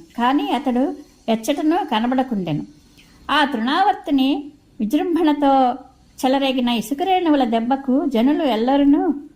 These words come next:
ఉద్విగ్నులై దిక్కుతోచని స్థితికి గురైరి. అంతటా వారు ఒకరిని మరొకరు కనుగొనలేకుండిరి. తీవ్రమైన ఆ సుడిగాలి వేగమునకు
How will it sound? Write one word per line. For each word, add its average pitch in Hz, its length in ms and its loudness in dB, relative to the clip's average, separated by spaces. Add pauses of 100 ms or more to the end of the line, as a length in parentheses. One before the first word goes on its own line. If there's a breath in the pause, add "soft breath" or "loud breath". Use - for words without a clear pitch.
(200)
ఉద్విగ్నులై 262 840 2 (200)
దిక్కుతోచని 302 680 0
స్థితికి 269 540 -2
గురైరి. 185 480 -2 (880)
అంతటా 330 440 0
వారు 285 720 -2 (220 soft breath)
ఒకరిని 415 380 -4
మరొకరు 269 680 0 (200)
కనుగొనలేకుండిరి. 233 920 0 (440 soft breath)
తీవ్రమైన 392 540 0
ఆ 269 240 2
సుడిగాలి 285 540 0
వేగమునకు 285 800 0